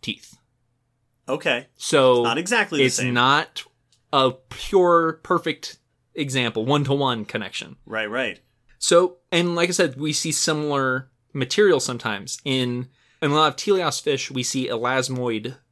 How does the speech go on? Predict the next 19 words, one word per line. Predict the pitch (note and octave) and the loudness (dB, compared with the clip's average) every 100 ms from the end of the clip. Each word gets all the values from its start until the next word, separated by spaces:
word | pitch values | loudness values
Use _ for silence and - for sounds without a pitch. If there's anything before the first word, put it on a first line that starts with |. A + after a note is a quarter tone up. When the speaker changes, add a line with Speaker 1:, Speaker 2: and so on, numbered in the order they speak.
| _ | _
Speaker 1:
scales, | - - - D3+ A#2 G2 - - - _ _ _ _ _ | -6 -4 0 2 2 0 -6 -10 -10 _ _ _ _ _
which | - B2+ B2 - _ _ | 0 0 0 -8 _ _
have | - - C#3+ C3+ B2+ B2 - _ _ - | -10 -2 -2 0 -2 -4 -14 _ _ -20
mineralized | - A#2+ A2+ A#2+ D3 F#3 F3+ D3+ C3+ B2+ A#2+ A#2 - - - | -12 -8 -4 0 2 4 4 4 4 2 0 -4 -6 -8 -12
material | C#3 B2+ - G#3 D3+ A#2+ | -6 -4 2 4 4 0
in | A#2 | -2
them | G#2+ G#2 G#2+ _ _ _ _ _ _ - | -4 -6 -10 _ _ _ _ _ _ -4
and | C3+ B2+ B2 A#2+ - - | 0 2 0 -6 -10 -6
contain | D3+ C3 F3 F3 E3 | -6 -2 -2 0 -2
stuff | - - D#3+ D3 - _ _ - | -4 0 0 0 -4 _ _ -10
at | C#3 | -2
least | C#3+ - - | 0 0 0
similar | - C3+ E3 G3+ B3+ _ _ - | 0 0 0 -2 -4 _ _ -8
to | - D3+ C#3 C3 B2+ _ _ _ _ B2 | 2 4 4 2 -2 _ _ _ _ -4
dentine | B2 C3+ - D3 | -2 -2 -4 -4
and | C3+ | -4
enamel-like | C3 B2 A#2 C3 C3+ C#3 D3+ - | -2 -2 -4 -4 -2 -4 -6 -4
or | B2+ A#2+ | 0 2
derived | A#2+ A2 G#2+ A2+ C3+ D3 - | 2 0 -2 -2 -2 -6 -14